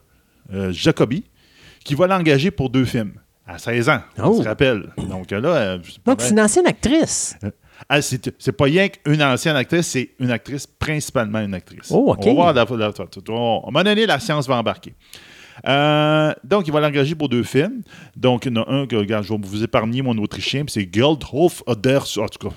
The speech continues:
Speaker 1: regarde,
Speaker 2: Non, laisse faire ton
Speaker 1: oublie
Speaker 2: autrichien,
Speaker 1: ça,
Speaker 2: s'il te
Speaker 1: là,
Speaker 2: plaît,
Speaker 1: c'est
Speaker 2: là.
Speaker 1: ça. En tout cas,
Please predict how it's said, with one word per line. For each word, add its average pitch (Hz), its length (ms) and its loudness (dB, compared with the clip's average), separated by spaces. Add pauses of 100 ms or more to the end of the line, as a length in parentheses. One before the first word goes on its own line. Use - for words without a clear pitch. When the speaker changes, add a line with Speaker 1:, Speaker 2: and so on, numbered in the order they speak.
(140)
Speaker 1:
regarde, 101 160 -6
Speaker 2:
Non, 110 160 -2
laisse 127 180 0
faire 156 140 2
ton 147 80 2
Speaker 1:
oublie 123 100 2
Speaker 2:
autrichien, 107 340 0
Speaker 1:
ça, - 20 4
Speaker 2:
s'il 139 100 0
te 127 60 2
Speaker 1:
là, 123 60 -2
Speaker 2:
plaît, 135 180 2
Speaker 1:
c'est 175 80 2
Speaker 2:
là. 165 160 0 (480)
Speaker 1:
ça. - 100 2
En - 20 4
tout - 80 -2 (120)
cas, 110 60 -2